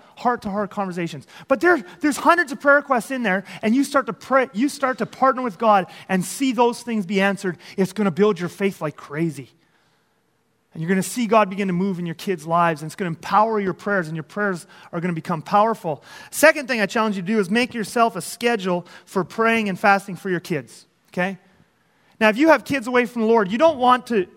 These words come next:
only pray for them and never do other things, walking with God. I mean, you, you still have to, you're, then you're gonna, it's, life is gonna get very dark.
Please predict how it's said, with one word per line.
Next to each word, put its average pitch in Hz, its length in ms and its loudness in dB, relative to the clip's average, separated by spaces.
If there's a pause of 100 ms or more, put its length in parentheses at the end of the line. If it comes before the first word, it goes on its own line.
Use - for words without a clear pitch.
(120)
only 254 500 6
pray 226 360 0
for 208 160 -8
them 196 240 2
and 170 100 -4
never 202 460 0 (340)
do 208 180 2
other 196 220 6
things, 151 340 -4
walking 175 360 -2
with 156 160 -8
God. 147 260 -2
I 180 60 -4
mean, 208 200 -2 (200)
you, 233 100 0
you 233 160 0
still 285 220 4
have 277 160 4
to, 233 120 0
you're, 220 160 -4
then 240 220 2
you're 269 80 -2
gonna, 233 200 0
it's, - 260 -4
life 208 360 2
is 208 120 -16
gonna 214 100 -4
get 180 140 -2
very 190 180 -6
dark. 147 380 -8